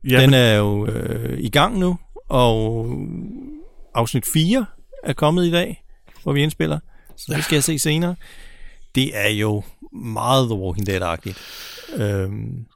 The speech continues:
Speaker 2: det kunne næsten lige så godt foregå
Speaker 1: Ja.
Speaker 2: i samme univers. Bortset
Speaker 1: Jeg har
Speaker 2: fra,
Speaker 1: ikke,
Speaker 2: at
Speaker 1: øh,
Speaker 2: zombierne er forskellige, ikke?
Speaker 1: Ja. Altså igen, jeg har ikke, øh, jeg har ikke, jeg har ikke fået spillespil endnu.
Speaker 2: Du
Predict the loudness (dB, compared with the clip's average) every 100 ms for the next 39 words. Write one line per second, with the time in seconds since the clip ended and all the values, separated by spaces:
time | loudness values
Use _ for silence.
0 | _ -8 -6 -6 -6 -4 -4 -6 -8 -12
1 | -8 -6 -6 -8 -8 -8 -6 -6 -4 -4
2 | -2 -4 -6 -8 -14 -14 -6 -6 -4 -8
3 | -10 -16 -12 -4 -2 -2 0 0 2 0
4 | 0 0 -2 -2 -4 -6 -10 -8 -6 -6
5 | -8 -10 -20 -20 -18 -18 -6 0 0 -2
6 | -20 _ -20 -8 -4 -2 0 -2 -2 -10
7 | -6 -2 0 0 0 -2 -4 -2 -2 -6
8 | -6 -6 -6 -8 -12 -10 -6 -6 -6 -8
9 | -10 -10 -6 -6 -2 -2 -2 -6 -8 -8